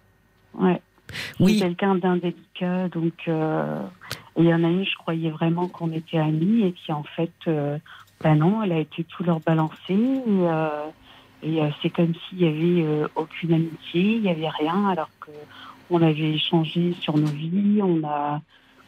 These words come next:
Speaker 1: enfin, moi, j'avais de l'affection pour elle, et là, pour moi, c'est la déception, quoi. C'est, euh,
Speaker 2: Oui.
Speaker 1: je
Speaker 2: Mais
Speaker 1: me dis, mais comment c'est possible ? C'était que du, que du flan, en fait. C'était, euh, euh, il y avait rien, en fait.
Speaker 2: Bah, c'est
Speaker 1: Il y, il y
Speaker 2: sûr-,
Speaker 1: avait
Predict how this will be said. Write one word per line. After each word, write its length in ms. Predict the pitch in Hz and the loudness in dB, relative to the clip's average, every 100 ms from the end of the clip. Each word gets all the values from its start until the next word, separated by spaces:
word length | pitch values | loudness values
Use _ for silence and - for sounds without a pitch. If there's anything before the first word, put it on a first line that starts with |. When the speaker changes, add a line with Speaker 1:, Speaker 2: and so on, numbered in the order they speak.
| - - - | -20 -20 -20
Speaker 1:
enfin, 340 | - 151 147 147 | -2 2 4 4
moi, 200 | 151 165 | 4 2
j'avais 420 | 165 151 160 156 | 2 2 0 0
de 80 | 151 | -2
l'affection 560 | 151 - 160 - 165 151 - | -4 -4 -8 -4 -2 -2 -2
pour 140 | 165 | 0
elle, 120 | 220 | 2
et 60 | 196 | 2
là, 160 | 160 196 - | 2 -2 -6
pour 140 | 160 156 | -12 -8
moi, 100 | 185 - | -8 -6
c'est 60 | |
la 100 | 151 139 | -6 -4
déception, 520 | 165 160 180 - - 311 - | -4 -4 -8 -6 -2 0 0
quoi. 100 | 202 190 - | -2 -2 -4
C'est, 200 | 170 156 | -4 -2
euh, 140 | 151 151 | 0 0
Speaker 2:
Oui. 80 | 185 - - - - - - - | 0 -2 -4 -16 -20 -18 -16 -16
Speaker 1:
je 60 | - | -4
Speaker 2:
Mais 80 | - | -2
Speaker 1:
me 40 | 156 | 0
dis, 140 | 214 | 2
mais 140 | 190 - | 2 0
comment 400 | - 254 247 247 240 | 0 0 2 -2 -4
c'est 80 | 190 | -10
possible ? 360 | 208 202 - - | -10 -8 -10 -10
C'était 240 | 208 - 202 | -10 -4 -6
que 200 | - 220 | -2 -4
du, 520 | 185 196 202 196 196 - - - - | -2 0 2 2 0 -2 -12 -16 0
que 60 | 214 | 2
du 180 | 170 175 | 2 0
flan, 320 | - - 330 | -2 0 2
en 40 | 240 | 2
fait. 240 | - 196 - | -2 -6 -6
C'était, 420 | 180 - 185 185 | -8 -4 0 2
euh, 260 | 165 151 151 - - - _ _ - | 2 0 -2 -8 -18 -20 _ _ -6
euh, 140 | 156 - | -6 0
il 60 | 156 | 0
y 20 | |
avait 180 | 143 147 | 2 0
rien, 280 | 156 185 294 | 0 2 2
en 60 | 285 - | 0 0
fait. 140 | 226 - | -4 0
Speaker 2:
Bah, 160 | 156 165 | 2 2
c'est 220 | - 190 | 2 0
Speaker 1:
Il 20 | |
y, 60 | 165 | 0
il 40 | |
y 40 | 156 | -4
Speaker 2:
sûr-, 240 | - 175 | 0 0
Speaker 1:
avait 100 | 196 | 0